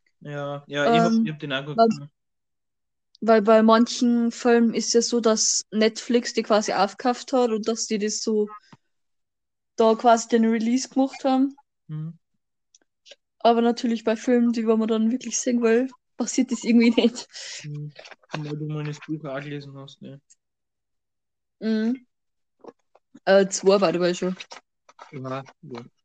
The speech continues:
Speaker 2: <laughs>
Speaker 1: Ja, Wackersdorf haut ja immer super hin mit, mit, <laughs> ach, egal. La-, lassen wir das Thema kurz auch mit der Demo damals, beziehungsweise, äh, anderen Sachen in Wackersdorf. Ja, das haut ja sehr gut hin, wissen wir ja.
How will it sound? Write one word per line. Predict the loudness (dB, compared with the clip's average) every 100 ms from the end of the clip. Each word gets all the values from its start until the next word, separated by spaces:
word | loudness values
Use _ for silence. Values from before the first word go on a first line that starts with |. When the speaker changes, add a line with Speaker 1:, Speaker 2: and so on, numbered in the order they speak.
| _ _ _ _ _ _ _ _ _ -20 _
Speaker 2:
<laughs> | -20 -10 -2 -2 -2 -4 -6 -20 -20 -20 -16
Speaker 1:
Ja, | -8 -6 -4
Wackersdorf | -4 -6 -10 -6 -6 -8 _ -12
haut | -10 -10
ja | -12 -14 -16 _ _ _ _ _ _
immer | -16 -14 -16
super | -14 -14 -12 -12
hin | -12 -14 -14 -16 -16
mit, | _ _ _ _ _ _ _ -18
mit, | -14 -14 -14 -20
<laughs> | -20 -20 -20 -20 -16 -8 -4
ach, | -4 -4 -10
egal. | -8 -8 -8 -10 -14 -20 -16
La-, | -12 -10 -4
lassen | -2 -2
wir |
das | -6 -8
Thema | -8 -6 -6
kurz | -6 -8 -8
auch | -10
mit | -12 -18 -16
der | -16 -16 _ _ _ _ _ -18
Demo | -16 -16 -18
damals, | -20 -20 -20 -20
beziehungsweise, | _ _ -20 -20 -20 -20 -20 -20 _ _ _ -12
äh, |
anderen | -10 -8 -10 -10
Sachen | -10 -10
in | -8
Wackersdorf. | -8 -10 -16 -16 -10
Ja, | -8
das | -6 -8
haut | -8 -6
ja | -8
sehr | -12 -10 -10
gut | -10 -14
hin, | -16 -18
wissen | -20 -20
wir |
ja. | -20